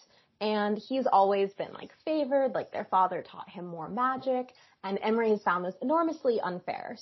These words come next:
So when her father is missing and her brother is summoned to King Uther's court to be the next court wizard, she's incredibly jealous. And then when her brother has a misfired spell and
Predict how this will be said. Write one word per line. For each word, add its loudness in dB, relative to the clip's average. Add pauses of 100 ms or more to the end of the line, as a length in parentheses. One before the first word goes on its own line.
So 4
when -6
her -12
father 2
is -2
missing -6
and -14
her -10 (120)
brother 2
is -6
summoned 0 (140)
to -2 (460)
King 0
Uther's 2
court -2
to -6
be 0
the -4
next -8
court 0
wizard, -4 (380)
she's -4
incredibly 0
jealous. -4 (640)
And 0
then 2
when -4
her -8
brother 0
has -6 (120)
a -2
misfired -2 (140)
spell 4
and -4